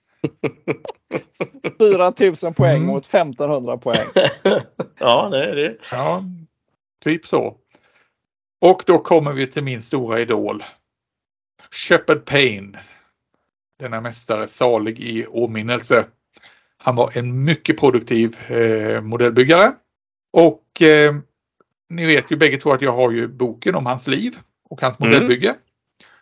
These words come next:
Speaker 3: Och i slutet av den här boken så finns det en katalog som listar samtliga av hans modeller kronologiskt. Så frågan är, hur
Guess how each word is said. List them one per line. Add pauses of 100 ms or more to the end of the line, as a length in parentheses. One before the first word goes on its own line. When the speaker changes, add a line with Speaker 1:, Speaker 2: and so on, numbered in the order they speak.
(400)
Speaker 3:
Och
i
slutet
av
den
här
boken
så
finns
det
en
katalog
som (100)
listar (460)
samtliga
av
hans
modeller (120)
kronologiskt. (840)
Så
frågan
är, (760)
hur